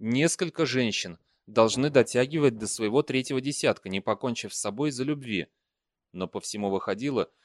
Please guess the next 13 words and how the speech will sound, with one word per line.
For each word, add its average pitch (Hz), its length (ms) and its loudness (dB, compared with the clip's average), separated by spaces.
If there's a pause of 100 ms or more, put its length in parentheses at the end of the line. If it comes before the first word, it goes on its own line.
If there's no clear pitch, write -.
(120)
что - 220 -4
здравому 113 520 4
смыслу 165 440 -4
в 95 60 2
этих 107 240 0
жутких 110 440 -2
драмах 120 420 2
не 98 80 -8
оставалось 113 580 2
даже 110 320 2
роли 147 240 4
обыкновенного 107 680 0
статиста. - 720 -10